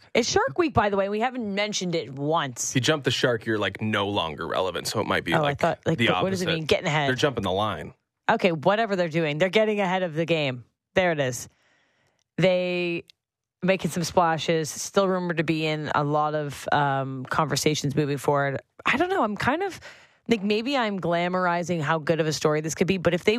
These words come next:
Speaker 1: if they really try at this trade
Speaker 2: <laughs>
Speaker 1: deadline,
Speaker 2: They really tr-,
Speaker 1: if
Speaker 2: they've
Speaker 1: they,
Speaker 2: been really
Speaker 1: but
Speaker 2: trying
Speaker 1: if
Speaker 2: for
Speaker 1: they
Speaker 2: five
Speaker 1: try
Speaker 2: years.
Speaker 1: to actually acquire and say, "Whatever, this is our moment. Let's make this thing happen." Think about how crazy a story that would be if they find a way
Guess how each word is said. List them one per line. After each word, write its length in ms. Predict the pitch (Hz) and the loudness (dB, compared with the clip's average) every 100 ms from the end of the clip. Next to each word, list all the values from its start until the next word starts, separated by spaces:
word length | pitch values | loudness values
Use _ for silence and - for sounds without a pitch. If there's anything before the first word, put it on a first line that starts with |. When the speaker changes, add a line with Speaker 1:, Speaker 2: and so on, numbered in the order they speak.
| - - | -2 -2
Speaker 1:
if 160 | 185 - | -2 2
they 160 | 226 254 | 0 0
really 580 | 170 185 220 214 185 | -2 -2 -2 -2 -4
try 600 | 165 - 180 156 135 123 123 | -4 2 4 4 0 -4 0
at 200 | 147 156 | 0 2
this 200 | 165 147 | 0 0
trade 240 | - 156 | 2 2
Speaker 2:
<laughs> 60 | 143 | 2
Speaker 1:
deadline, 280 | 135 127 120 | 2 2 0
Speaker 2:
They 120 | 190 | 0
really 520 | 139 185 160 160 143 | 0 0 0 0 -2
tr-, 160 | 135 - | 0 0
Speaker 1:
if 100 | 311 | 2
Speaker 2:
they've 100 | 214 | 2
Speaker 1:
they, 60 | 226 | 2
Speaker 2:
been 120 | 156 | 2
really 300 | 151 165 160 | 0 2 2
Speaker 1:
but 100 | 269 | 2
Speaker 2:
trying 280 | 135 135 131 | 2 2 0
Speaker 1:
if 60 | |
Speaker 2:
for 60 | 339 | 0
Speaker 1:
they 100 | 339 | 2
Speaker 2:
five 160 | 120 285 | 2 4
Speaker 1:
try 240 | 269 262 | 2 2
Speaker 2:
years. 120 | - - | -2 -2
Speaker 1:
to 200 | 233 - _ _ | -2 -2 _ _
actually 520 | 202 214 - - 226 | 2 2 0 -2 0
acquire 500 | 214 - 185 175 170 | 0 0 2 2 0
and 220 | 165 175 151 | -2 -4 -2
say, 340 | 175 160 151 - | 0 0 -4 -6
"Whatever, 720 | 156 160 180 180 139 139 123 - | -2 0 2 0 0 -2 -4 -2
this 200 | 180 170 | -2 2
is 140 | 190 170 | 2 2
our 240 | 165 170 | 2 2
moment. 540 | 165 156 151 147 143 - _ _ - | 0 0 0 -2 -2 -8 _ _ 0
Let's 180 | 165 - | 0 0
make 160 | 165 | 0
this 160 | 170 147 | 0 0
thing 140 | 160 | 2
happen." 500 | 147 143 170 220 240 - - _ _ _ _ _ _ _ _ _ _ - | 2 2 2 0 0 -8 -20 _ _ _ _ _ _ _ _ _ _ -2
Think 140 | 254 | 2
about 100 | 302 | 2
how 60 | 294 | 0
crazy 500 | - - 202 208 190 | -2 0 2 2 -2
a 60 | 180 | -4
story 320 | - 165 160 | 0 0 0
that 80 | 143 | -2
would 100 | 147 | -2
be 160 | 117 | -2
if 120 | 104 | -2
they 180 | - 160 | 0 0
find 340 | 147 160 160 185 | 2 0 2 0
a 60 | |
way 420 | 170 156 151 147 | 0 0 -2 -6